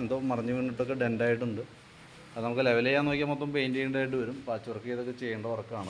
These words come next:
കേട്ടോ. തൽക്കാലം അതൊന്നും ഇപ്പോൾ നമ്മൾ ചെയ്യുന്ന കേസ് പറഞ്ഞിട്ടില്ല, അതൊക്കെ താമസം വന്ന പണിയാണ്. പിന്നെ അതേപോലെ തന്നെ നമുക്ക് അതിൻ്റെ സ്പാർക്ക് പ്ലഗ് നമുക്ക് നയിച്ച്, ഏഹ്, മാറ്റിയിടുന്നുണ്ട്. എയർ ഫിൽറ്റർ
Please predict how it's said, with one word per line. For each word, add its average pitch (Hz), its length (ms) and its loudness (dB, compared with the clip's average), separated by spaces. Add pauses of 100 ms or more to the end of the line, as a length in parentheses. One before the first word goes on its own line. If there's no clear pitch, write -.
കേട്ടോ. 95 160 -8 (440)
തൽക്കാലം 101 360 -8
അതൊന്നും 117 260 -4
ഇപ്പോൾ 123 140 -8
നമ്മൾ 123 140 -2 (380)
ചെയ്യുന്ന 113 280 -6
കേസ് 120 200 -6
പറഞ്ഞിട്ടില്ല, 117 400 -2 (120)
അതൊക്കെ 104 220 -8 (120)
താമസം 107 340 -4
വന്ന 113 180 2
പണിയാണ്. 104 260 -2 (640)
പിന്നെ 117 180 -2
അതേപോലെ 127 280 6
തന്നെ 143 180 6
നമുക്ക് 147 180 6
അതിൻ്റെ 147 200 4
സ്പാർക്ക് 131 380 4
പ്ലഗ് 135 260 0
നമുക്ക് 143 260 6
നയിച്ച്, 143 320 2 (500)
ഏഹ്, 135 220 -2
മാറ്റിയിടുന്നുണ്ട്. 127 640 2
എയർ 107 180 4
ഫിൽറ്റർ 113 180 -2